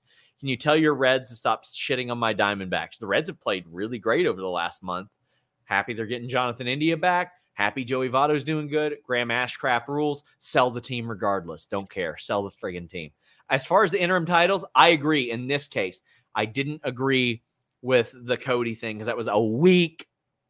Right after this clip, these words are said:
a week off. But we don't take weeks off here at Fightful. By God, we are right back here tonight. And we are right back over on Fightful Select dot com.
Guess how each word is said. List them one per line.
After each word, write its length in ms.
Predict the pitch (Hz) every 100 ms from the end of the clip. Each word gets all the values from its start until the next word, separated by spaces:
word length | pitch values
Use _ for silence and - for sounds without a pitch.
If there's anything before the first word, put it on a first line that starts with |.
| -
a 160 | 147
week 680 | 147 127 143 190 214 208 -
off. 580 | 139 127 104 90 - - _ _ _ _ _
But 360 | 151 160 123 - _ _
we 140 | - 196
don't 180 | 180 147
take 240 | 151 131
weeks 240 | 131 120
off 200 | 135 117
here 160 | 123 117
at 100 | 104
Fightful. 480 | 120 110 104 98 95
By 260 | 131 160 170
God, 520 | 135 120 113 110 101 -
we 140 | 117
are 120 | 107
right 280 | 104 139 156
back 260 | 120 113 -
here 180 | 120 101
tonight. 480 | - 104 170 170 - _ _
And 220 | - 320 320
we 160 | 302
are 100 | 269
right 300 | 175 220 269
back 220 | 240 220
over 340 | 190 180 208 208
on 280 | 160 143 143
Fightful 520 | - 175 185 - 185
Select 640 | - 165 143 143 156 _
dot 220 | 135 127 -
com. 420 | 160 165 170